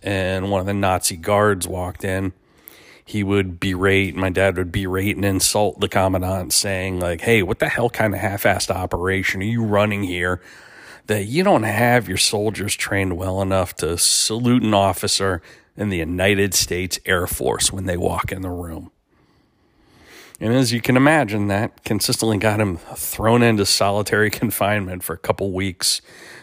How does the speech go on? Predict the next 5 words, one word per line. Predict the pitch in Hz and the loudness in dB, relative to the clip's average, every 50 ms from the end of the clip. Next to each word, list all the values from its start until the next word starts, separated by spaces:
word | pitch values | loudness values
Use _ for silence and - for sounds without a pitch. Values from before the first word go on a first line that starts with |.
| - - | -10 -2
of | - 95 92 92 95 95 | 0 2 2 2 2 0
starvation | - - - - 120 139 117 104 117 127 131 - - 143 139 143 135 110 | 0 -2 0 0 0 0 2 2 2 2 2 2 2 2 2 2 0 0
and | 101 117 127 127 127 127 123 123 123 - - _ _ _ _ - - | 0 0 0 2 2 0 0 -2 -4 -8 -14 _ _ _ _ -14 -4
complete | - 123 120 - - 135 131 - | -2 0 0 2 2 0 0 4
darkness. | - 113 117 127 120 - 95 92 - - - - - | 4 4 4 4 2 0 -4 -2 0 0 0 0 -2